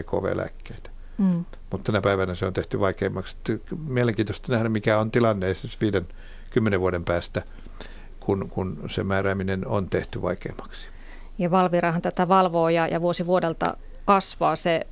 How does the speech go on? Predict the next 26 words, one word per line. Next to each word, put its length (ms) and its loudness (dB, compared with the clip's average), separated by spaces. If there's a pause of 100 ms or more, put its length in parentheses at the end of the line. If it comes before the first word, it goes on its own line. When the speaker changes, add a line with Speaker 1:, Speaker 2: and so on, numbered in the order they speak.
Speaker 2:
lääkäreiden 760 2
määrä, 460 4
joilta, 540 0
joilta 340 -4
evätään 440 0
tai 120 8
huomautetaan 720 6
siitä, 220 -4
että 120 -6
he 40 -4
ovat 140 -4
liian 180 -2
holtittomasti 680 -4
määränneet 460 -2
näitä 260 -4 (580)
lääkkeitä. 460 0
Että 260 -2
tietysti 400 -2
joillakin 300 0
lääkäreillä 420 0
on 60 0
se 100 -2
ongelma, 320 0
että 180 -6
he 80 -2
ovat 280 -2